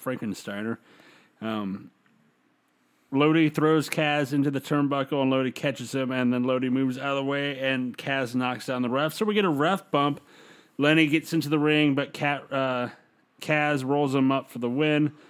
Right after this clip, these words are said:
Lenny tries to explain, but the ref does not give a damn.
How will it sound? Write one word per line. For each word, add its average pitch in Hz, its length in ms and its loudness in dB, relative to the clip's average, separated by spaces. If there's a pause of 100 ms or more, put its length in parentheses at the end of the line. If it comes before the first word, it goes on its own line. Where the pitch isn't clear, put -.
(280)
Lenny 147 280 2
tries 147 300 -2
to 147 80 -2
explain, 139 640 0
but 120 140 -2
the 120 80 -6
ref 123 220 -2
does 113 140 -4
not 120 200 -2
give 110 180 -2
a 107 60 -2 (240)
damn. 104 420 -4